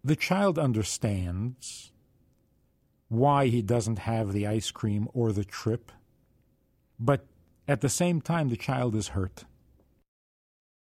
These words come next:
Because a little part of that desire for the ice cream has nothing to do with the ice cream.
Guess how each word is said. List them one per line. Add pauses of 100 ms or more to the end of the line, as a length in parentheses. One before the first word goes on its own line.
(120)
Because
a
little
part (640)
of
that
desire
for
the
ice
cream (420)
has
nothing
to
do
with
the
ice
cream.